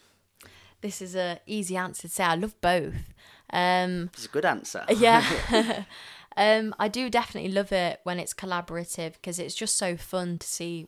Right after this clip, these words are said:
Speaker 1: where you can take something. Um, but then I do kind of love the just sitting, writing, seeing what I can come up with myself. Um, yeah.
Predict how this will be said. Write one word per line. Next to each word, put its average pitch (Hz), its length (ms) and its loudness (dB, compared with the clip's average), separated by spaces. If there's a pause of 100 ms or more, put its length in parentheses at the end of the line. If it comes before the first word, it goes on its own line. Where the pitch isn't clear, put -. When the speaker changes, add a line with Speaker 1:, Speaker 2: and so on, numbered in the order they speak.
Speaker 1:
where 170 220 0
you 165 160 -6
can 175 200 -8
take 175 360 -8
something. 185 680 -8 (520)
Um, 180 460 2 (120)
but 170 140 0
then 185 180 2
I 180 100 0
do 190 280 -2
kind 175 360 -4
of 165 160 -6
love 170 420 -2 (260)
the 185 60 -10
just 170 280 -2
sitting, 170 760 -6
writing, 170 760 -6
seeing 170 320 -4
what 156 160 -8
I 165 60 -10
can 165 240 -12
come 175 200 -6
up - 240 -4
with 160 440 -8
myself. 160 760 -6 (400)
Um, 156 540 -6 (180)
yeah. 165 320 -10